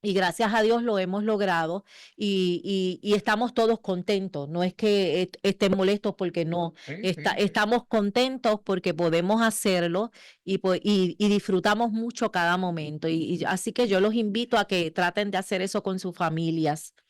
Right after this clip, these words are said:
Speaker 2: Sí, exacto, porque, eh, como tú dices, hay cosas que nosotros podemos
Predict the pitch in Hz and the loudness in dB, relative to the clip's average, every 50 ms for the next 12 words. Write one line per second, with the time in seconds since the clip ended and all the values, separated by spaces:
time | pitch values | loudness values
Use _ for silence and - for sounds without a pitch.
0 | _ _ _ 127 123 151 196 247 240 240 - 156 165 160 - - 220 208 180 - | _ _ _ -6 -6 -4 -4 -4 -6 -4 -4 -4 -4 -4 -4 -4 -4 -4 -6 -6
1 | 147 135 127 - - 131 127 120 113 110 110 107 104 107 107 104 101 98 95 92 | -10 -10 -10 -8 -6 -4 -4 -4 -4 -6 -8 -10 -12 -10 -10 -10 -8 -8 -10 -10
2 | 92 90 95 92 92 104 _ _ 123 110 110 104 - 143 147 165 180 180 170 - | -12 -12 -14 -16 -20 _ _ _ -10 -10 -10 -10 -10 -10 -10 -10 -10 -12 -10 -8
3 | 208 214 208 - _ _ _ _ _ _ _ _ _ 117 123 131 131 - 156 156 | -10 -10 -10 -12 _ _ _ _ _ _ _ _ _ -6 -6 -6 -4 -6 -6 -6
4 | 156 - 170 - - 147 127 120 - - 160 185 202 - 240 - - 156 147 135 | -6 -8 -10 -8 -8 -8 -8 -8 -10 -10 -12 -12 -10 -12 -14 -14 -12 -12 -10 -10
5 | 131 131 139 123 - - _ | -8 -8 -10 -10 -12 -18 _